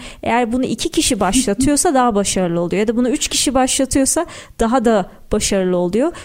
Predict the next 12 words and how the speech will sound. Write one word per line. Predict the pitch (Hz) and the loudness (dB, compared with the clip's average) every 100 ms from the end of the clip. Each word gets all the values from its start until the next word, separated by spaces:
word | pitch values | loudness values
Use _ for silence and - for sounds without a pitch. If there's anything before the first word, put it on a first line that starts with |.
| - | -6
Çünkü | 302 - 214 | -6 -4 -2
bir | 277 | 0
etkileşim | - - 226 208 - 233 | 0 0 -2 0 0 0
oluyor. | 175 165 165 | 0 0 0
Biz | |
sosyal | - - 226 - 226 202 | 0 0 0 0 0 0
varlıklarız. | 170 165 - - 165 196 220 | 0 -2 -4 -6 -4 0 0
O | |
yüzden | 226 233 240 | 2 2 0
kurumlarda | - 226 226 226 226 226 302 | 0 0 0 2 0 0 0
olması | 269 240 - 226 | 2 0 0 -2
demek, | 190 233 | -2 -2